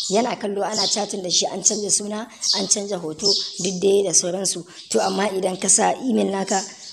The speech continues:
da wuya ka kalla an ma hacking ɗin Facebook naka.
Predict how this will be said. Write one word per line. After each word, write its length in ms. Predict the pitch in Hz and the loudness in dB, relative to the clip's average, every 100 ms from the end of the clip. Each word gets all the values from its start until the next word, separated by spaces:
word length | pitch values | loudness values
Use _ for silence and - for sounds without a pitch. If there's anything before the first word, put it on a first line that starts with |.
| - | -2
da 120 | 185 | 0
wuya 320 | 196 202 202 196 - - | 4 6 6 2 -4 -12
ka 80 | 180 | -4
kalla 320 | 190 175 - | -2 -2 -2
an 80 | 185 | -2
ma 80 | 185 | 0
hacking 360 | 175 175 180 170 | -2 -2 -2 0
ɗin 320 | 170 170 160 - - - - - | 0 0 -2 -6 -4 -2 -4 -2
Facebook 320 | 190 170 165 160 | -2 0 -4 -4
naka. 320 | 156 156 | -6 -8